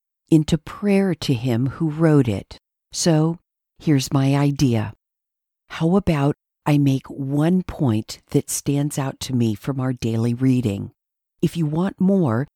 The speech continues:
you can definitely go back to our times together from last year.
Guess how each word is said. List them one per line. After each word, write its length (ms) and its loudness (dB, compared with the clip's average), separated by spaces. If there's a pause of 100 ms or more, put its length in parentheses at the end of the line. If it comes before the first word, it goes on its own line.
(120)
you 140 2
can 280 0 (120)
definitely 600 -2
go 180 0
back 300 -6
to 160 -6
our 100 -2
times 420 -4
together 440 0
from 220 -6
last 460 -2
year. 300 -4